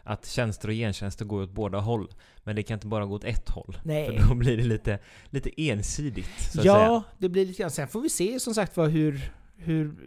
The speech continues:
Speaker 2: hur det utvecklar sig. För jag menar, musikintresset, alltså intresset för att upptäcka ny musik borde ju vara stor även utanför Spotifys,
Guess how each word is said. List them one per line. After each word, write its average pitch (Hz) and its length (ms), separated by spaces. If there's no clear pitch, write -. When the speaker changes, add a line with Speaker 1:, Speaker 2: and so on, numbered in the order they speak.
Speaker 2:
hur 156 220
det 151 180
utvecklar 147 600
sig. 175 240
För 175 100
jag 170 40
menar, 156 180
musikintresset, - 1120
alltså 160 180
intresset - 540
för 202 100
att 190 120
upptäcka - 520
ny 254 120
musik 123 680
borde 165 360
ju 220 120
vara 170 220
stor 139 360
även 127 300
utanför 123 720
Spotifys, - 1000